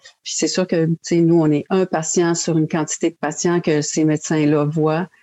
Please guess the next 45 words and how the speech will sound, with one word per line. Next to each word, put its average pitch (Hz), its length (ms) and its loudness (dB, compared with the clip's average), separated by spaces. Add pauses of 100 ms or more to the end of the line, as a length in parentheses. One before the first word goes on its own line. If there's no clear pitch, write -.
(360)
Mais, 151 380 2
euh, 143 480 2 (100)
c'est 160 220 -4
difficile 175 520 0
pour 175 300 0
le 170 140 2
patient, 165 480 -2
le 165 140 2
donneur, 156 420 0
c'est 156 140 -4
difficile 156 360 -4
pour 160 120 -2
le 151 100 2
receveur, 151 560 -2
c'est 180 180 -2
difficile 165 480 -4
pour 160 120 -2
la 147 120 -2
famille. 151 500 0 (420)
Donc, 165 280 2
plus 208 200 2
on 185 100 4
va 165 120 0
pouvoir 165 320 0
mettre 165 220 2
nos 170 120 4
énergies 160 580 0
à 151 120 0
réduire 185 720 0
le 156 180 2
temps 165 480 -2 (240)
d'attente 156 580 -2
d'une 147 260 0
personne, 156 640 -2
euh, 143 120 0
soit 175 260 -2
sur 170 160 -2
la 151 120 2
liste 151 200 0
d'attente, 151 440 -2
soit 156 500 0
sur - 480 -2
la, 135 300 0
la, 135 200 0
la, 143 160 -2